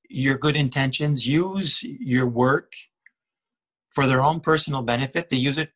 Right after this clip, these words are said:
you know, to glorify themselves. And, um, they don't really care, them,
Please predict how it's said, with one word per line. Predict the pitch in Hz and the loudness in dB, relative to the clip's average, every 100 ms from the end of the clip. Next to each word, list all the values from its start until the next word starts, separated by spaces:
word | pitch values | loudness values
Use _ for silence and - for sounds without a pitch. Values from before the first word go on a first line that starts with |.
| - | -4
you | |
know, | 123 127 | -2 -2
to | 127 | -2
glorify | 120 131 135 143 135 | 0 0 2 0 0
themselves. | 123 117 131 131 180 226 - - - _ _ _ _ _ _ _ _ - | 0 -2 0 0 -2 -6 -12 -14 -16 _ _ _ _ _ _ _ _ -6
And, | 127 127 131 127 123 | -2 -2 -2 -2 0
um, | 123 123 123 123 120 120 - - _ _ _ _ _ _ - - | 2 2 -2 -6 -8 -14 -20 -20 _ _ _ _ _ _ -20 -4
they | 143 | 0
don't | 196 226 | 0 2
really | 214 208 | 0 0
care, | - - 180 214 214 | -4 -2 0 0 -2
them, | 127 151 185 110 127 | -2 -2 -2 -6 -8